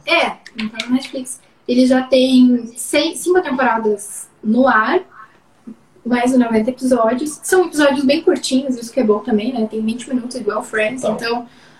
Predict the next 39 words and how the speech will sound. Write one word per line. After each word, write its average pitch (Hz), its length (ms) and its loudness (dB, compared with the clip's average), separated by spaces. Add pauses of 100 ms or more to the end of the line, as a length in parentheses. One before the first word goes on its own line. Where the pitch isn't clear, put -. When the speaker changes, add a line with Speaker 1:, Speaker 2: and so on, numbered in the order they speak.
(140)
Speaker 1:
ah, 269 240 2
entre 254 180 0
um 269 40 -4
intervalo 262 480 0
de 285 60 -6
uma 285 100 -2
atividade 262 500 0
e 262 40 6
outra 247 300 0
aqui, 262 760 0 (340)
posso 226 200 -8
assistir 226 260 -4
um 226 80 -4
episódio, 208 800 0
ou 220 340 4 (760)
é 220 100 4
bom 254 320 2
que - 160 -6
você 247 220 0
assiste 254 320 0
um 302 60 -2
atrás 285 340 4
do 226 160 4
outro, 240 440 2
depois 208 360 -4
que 220 80 -14
você 220 260 0
desliga 214 400 -2
de 202 100 -6
tudo 247 400 0
e 202 240 -4 (120)
vai 208 160 -4
relaxar 208 340 -2
no 208 80 -10
sofá - 300 -8
e - 40 -4
pega 196 240 -8
pra - 140 -18
assistir. 254 760 -2